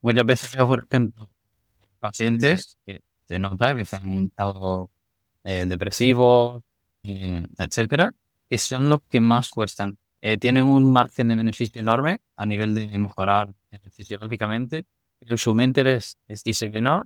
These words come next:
y, y ahí es donde intentamos achacar más en el sentido de, vamos a ayudar a esa persona a que cambie el chip, a que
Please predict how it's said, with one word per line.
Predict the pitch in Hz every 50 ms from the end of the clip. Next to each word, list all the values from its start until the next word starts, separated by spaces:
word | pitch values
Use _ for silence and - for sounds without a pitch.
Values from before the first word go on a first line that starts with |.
| _ _ _
y, | - 101 101 98 98 95 92 95 92 92 107 120 _ _ -
y | 104 104
ahí | 107 104 107 113
es |
donde | 117 113 123 117 110 110 104 104 101 - 87 - _ _ _ _ _ _ _
intentamos | 117 110 117 107 98 110 113 107 120
achacar | 117 113 - 113 104 117 113 113
más | 113 113 120 135 131 -
en | 131 117
el | 107
sentido | - 107 104 101 - 113 113 113 110
de, | 110 104 - _ _ _ _ _ _ _ _ _ _ _ _ -
vamos | 107 110 123 131 131 127
a | 131
ayudar | 120 117 117 117
a | 117
esa | 113 - 107
persona | 101 107 101 - - 123 131 147 151 165 151
a | 131
que | - 113 101 95
cambie | 113 110 113 113 120 117
el | 117 117
chip, | - - 147 160 180 190 - _ _
a | - - 107 110
que | 110 _ - 104 98 101 98 98 98 98 98 98 98 101